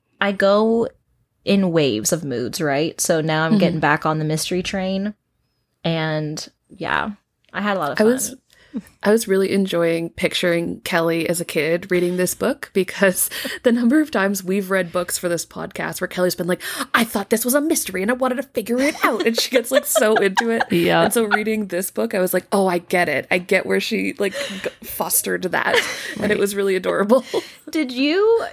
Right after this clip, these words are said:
Speaker 1: doing this little mini series experiment in a way, did either of you think, like, "Wow, I'm getting such an insight on myself from my childhood"? Because, like,
Speaker 2: Yes.
Speaker 1: like,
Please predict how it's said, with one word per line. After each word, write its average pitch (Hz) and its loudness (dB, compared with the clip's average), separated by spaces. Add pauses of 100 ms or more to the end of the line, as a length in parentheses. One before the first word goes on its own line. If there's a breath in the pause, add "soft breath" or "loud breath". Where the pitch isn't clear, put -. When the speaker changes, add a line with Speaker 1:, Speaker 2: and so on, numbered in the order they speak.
Speaker 1:
doing 247 0
this 359 0
little 247 4
mini 202 0
series 240 0
experiment 247 -2
in 262 0
a 254 2
way, 254 2
did 240 0
either 208 2
of 269 -2
you 277 0
think, 202 -2
like, 196 0
"Wow, 180 0 (280)
I'm 202 -2
getting 233 2
such 220 0
an 208 0
insight 185 2
on 202 0
myself 214 0 (140)
from 196 -2
my 185 4
childhood"? 196 0 (100)
Because, 208 0
like, 196 2 (440 loud breath)
Speaker 2:
Yes. - -2 (440)
Speaker 1:
like, 262 2